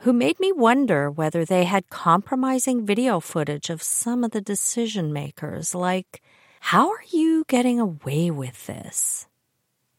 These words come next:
Anyway, then someone at some point left an anonymous hand-printed note advising her to work on her behavior. I never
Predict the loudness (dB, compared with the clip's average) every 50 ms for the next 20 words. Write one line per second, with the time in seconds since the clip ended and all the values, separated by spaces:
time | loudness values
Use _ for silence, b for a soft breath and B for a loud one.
0 | _ _ _ 2 4 6 6 6 4 2 -2 -4 -6 -12 -20 _ _ _ _ _
1 | _ _ _ 4 6 6 6 6 4 4 0 -4 -6 _ 2 2 4 4 4 4
2 | 4 4 4 4 2 0 -2 -4 -6 -10 -8 -8 -8 -4 -2 0 0 0 0 0
3 | -2 -2 -2 -2 -2 -2 -2 -2 -2 -2 -2 -4 -4 -2 -2 -2 -2 -2 -2 -2
4 | 0 0 0 0 0 0 -2 -2 -2 -4 -4 -4 -6 -8 -10 -6 -4 -4 -4 -2
5 | -4 -4 -4 -4 -2 -2 0 0 0 -2 -4 -10 -14 -18 b b b b b b
6 | b b -2 -2 -2 0 0 2 4 6 6 6 4 4 2 0 0 0 0 0
7 | -2 -2 -2 -2 -2 0 0 -2 -4 -4 -2 -2 -2 -2 -2 -2 -4 -4 -2 -2
8 | -4 -6 -6 -6 -8 -8 -6 -4 -2 -2 -2 -2 -4 -8 -10 -10 -14 -18 -20 _
9 | _ _ _ _ _ _ _ _ _ _ 0 2 2 2 2 2 2 4 4 4
10 | 4 4 4 4 2